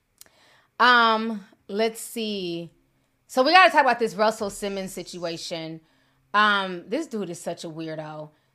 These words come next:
So you guys know that, you know, Mister Russell Si-, Simmons, you know, Mister, you know, yoga, yoga, ho, hum, hum.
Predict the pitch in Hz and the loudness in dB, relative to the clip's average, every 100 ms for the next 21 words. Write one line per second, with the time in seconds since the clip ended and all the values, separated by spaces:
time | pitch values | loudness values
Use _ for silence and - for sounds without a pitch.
0 | _ - 269 262 240 226 285 320 302 240 | _ 4 8 10 8 2 8 10 10 6
1 | 254 247 247 233 233 240 214 220 220 240 | 2 2 2 -2 -4 -4 -2 -4 -4 -4
2 | 220 220 247 240 226 220 220 - 233 214 | -2 -2 -4 -8 -8 -10 -12 -8 -6 -4
3 | 214 196 220 196 190 202 208 202 196 202 | -8 -8 -6 -6 -6 -8 -10 -10 -8 -8
4 | 190 185 196 208 208 202 196 220 202 208 | -8 -6 -6 -6 -6 -4 -4 -4 -4 -6
5 | 202 214 190 220 | -8 -6 -6 -8